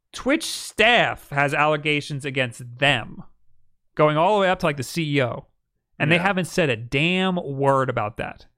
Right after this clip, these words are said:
Speaker 1: They made a statement about the streamers, but they haven't said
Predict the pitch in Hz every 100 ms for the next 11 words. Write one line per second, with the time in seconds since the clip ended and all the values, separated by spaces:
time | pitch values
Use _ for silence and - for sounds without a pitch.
0 | - 147 160 190 180 - 190 185 165 147
1 | 139 120 - 226 330 190 123 123 - 143
2 | 143 165 151 135